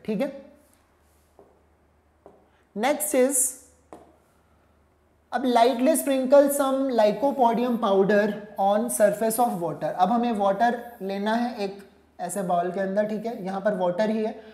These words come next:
और उस पर lycopodium powder को sprinkle कर देना है। अब इस powder का कोई काम नहीं है, ये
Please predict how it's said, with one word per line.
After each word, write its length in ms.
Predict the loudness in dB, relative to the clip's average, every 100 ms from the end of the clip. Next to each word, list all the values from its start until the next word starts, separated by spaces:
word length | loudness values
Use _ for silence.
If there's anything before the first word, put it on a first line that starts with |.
| -6
और 120 | -4
उस 80 | -2
पर 120 | 0 4
lycopodium 640 | 4 2 2 2 2 0
powder 320 | 0 0 0
को 160 | 0 -2 -4 -14 -20 _ _
sprinkle 580 | -20 -6 -2 0 2 2
कर 140 | 2 -2
देना 220 | -4 -6
है। 60 | -4
अब 120 | -4
इस 100 | -4 2
powder 360 | 4 6 6 4
का 80 | 2
कोई 240 | 2 -2
काम 260 | -2 -2 -2
नहीं 180 | -2 -4
है, 160 | -6 -12 -20 -20 _ -6
ये 140 | -4